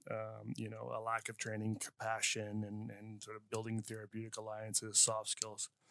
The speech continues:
A lot of the folks that say A B A is a science and get defensive also say all that stuff. They all know all that stuff. And it's so interesting to me that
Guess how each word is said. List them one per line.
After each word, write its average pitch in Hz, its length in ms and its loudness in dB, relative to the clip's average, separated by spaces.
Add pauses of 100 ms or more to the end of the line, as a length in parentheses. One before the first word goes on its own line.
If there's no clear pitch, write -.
(460)
A 165 60 12
lot 185 140 12
of 240 80 12
the 190 80 12
folks 165 400 12
that - 140 8
say 139 440 12
A 131 100 10
B 123 160 4
A 120 60 4
is 120 80 0
a 113 60 0
science 117 440 6
and 117 100 2
get 113 120 -8
defensive 110 800 2
also 131 500 12
say 139 360 12
all 113 220 2
that 110 200 0
stuff. - 400 4
They 131 80 2
all 139 160 6
know 123 200 10
all 120 220 4
that 127 180 -4
stuff. - 400 -4 (460)
And 151 120 12
it's 151 120 12
so 226 180 12
interesting 175 500 12
to 135 60 12
me 123 340 12
that 120 220 2